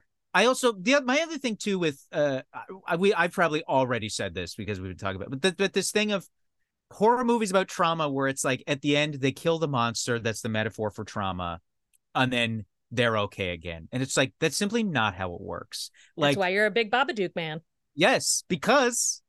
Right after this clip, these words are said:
Speaker 1: sh-, you know, you just lock it in the basement and go down and be like, "Ugh, please don't kill me this time."
Speaker 2: Although we have disagreed about,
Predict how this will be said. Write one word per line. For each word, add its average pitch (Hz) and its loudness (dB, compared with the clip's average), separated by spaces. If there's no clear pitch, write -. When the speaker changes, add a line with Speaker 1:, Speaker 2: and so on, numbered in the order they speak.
Speaker 1:
sh-, - -6
you 190 2
know, 190 2
you 151 -4
just 165 -2
lock 143 2
it 190 4
in 196 0
the 196 2
basement 190 2
and 156 -8
go 165 4
down 170 0
and 160 -6
be 156 -4
like, 139 0
"Ugh, 233 4
please 226 0
don't 220 2
kill 226 0
me 196 -2
this 165 -6
time." 147 -4
Speaker 2:
Although 269 2
we 294 -2
have 294 2
disagreed 247 -4
about, 190 0